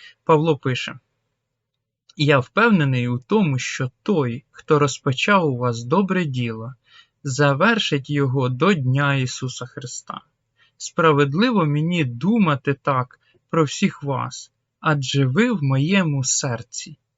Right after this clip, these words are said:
Всі ви є в моїх кайданах, в обороні та в утвердженні Євангелії, мої співучасники в благодаті.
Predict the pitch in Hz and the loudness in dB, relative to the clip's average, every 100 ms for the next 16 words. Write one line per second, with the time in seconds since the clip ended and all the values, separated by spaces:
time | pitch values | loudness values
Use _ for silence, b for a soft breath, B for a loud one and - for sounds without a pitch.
0 | _ _ _ - - 214 196 117 143 208 | _ _ _ -12 -2 2 2 2 0 2
1 | 165 139 156 139 135 131 156 - - 143 | 2 2 2 2 -2 0 -2 -2 -2 -2
2 | 131 135 143 131 - 131 135 127 139 147 | 0 0 0 -2 -4 -2 0 2 2 2
3 | 175 170 151 139 - 135 135 135 185 190 | 0 -2 -2 -2 -2 -2 -2 -2 0 0
4 | 147 156 151 147 139 127 117 117 104 120 | 0 -2 -2 -2 -2 -2 -4 -6 -12 -14
5 | - 131 _ b b b b 151 151 151 | -16 -20 _ b b b b 0 2 4
6 | 143 - 131 117 120 - 196 202 165 - | 0 -4 -6 -6 -6 -2 -2 -2 -6 -4
7 | 147 135 135 131 117 - - - 156 | -6 -4 -6 -6 -6 -10 -12 -16 -20